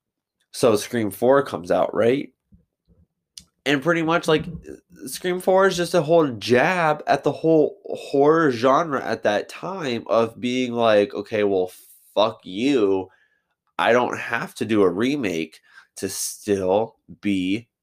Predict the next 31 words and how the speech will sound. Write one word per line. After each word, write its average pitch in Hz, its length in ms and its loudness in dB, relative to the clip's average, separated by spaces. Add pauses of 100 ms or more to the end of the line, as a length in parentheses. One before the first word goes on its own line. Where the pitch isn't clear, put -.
(120)
great." 139 560 0
Because, 110 400 0
you 117 100 -6
know, 113 200 -2
at 107 180 -2
the 110 120 -4
end 117 180 -6
of 120 120 -4
Scream 120 300 -8
four, 135 560 4
one 120 220 0
of 113 100 -2
the 110 200 2
characters 117 540 0
says, 131 460 2 (1000)
"The 110 160 2
first 139 320 0
rule 147 440 4
about 120 360 4
remakes 156 760 -2
is 139 220 0
you 156 140 -2
don't 135 380 2
fuck - 340 -6
with 156 140 -4
the 160 140 0
original." 160 640 -4 (600)
And 131 180 -4
that, 123 340 -2
and 123 200 -4
that, 127 220 0